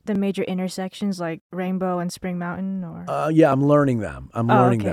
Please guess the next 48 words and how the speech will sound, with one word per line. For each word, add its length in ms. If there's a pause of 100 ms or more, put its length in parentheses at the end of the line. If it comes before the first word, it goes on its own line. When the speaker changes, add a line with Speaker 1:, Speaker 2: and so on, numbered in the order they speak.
(100)
Speaker 2:
them. 100
Yeah. 280
So 180
Spring, 400
Spring 360
Valley, 520
Spring 240
Mountain, 300
Spring 220
Mountain, 360
Spring 260
Speaker 1:
Yeah, 80
Speaker 2:
Mountain. 220
Speaker 1:
Spring 240
Speaker 2:
Spring 280
Speaker 1:
Mountain. 300
Speaker 2:
Mountain 60
is, 260
uh, 240
I'm 160
still 400
learning, 400
but 160
I'm 120
getting 340
a, 120
a 120
gist 500
of 160
things 400
now. 200 (200)
'Cause, 160
uh, 60
truthfully, 340
I've 140
been, 200
like, 280
uh, 100
buying 380
furniture 560
and 100
stuff 320
off 240
of 80
Facebook 420
Marketplace. 640
So 140
usually 500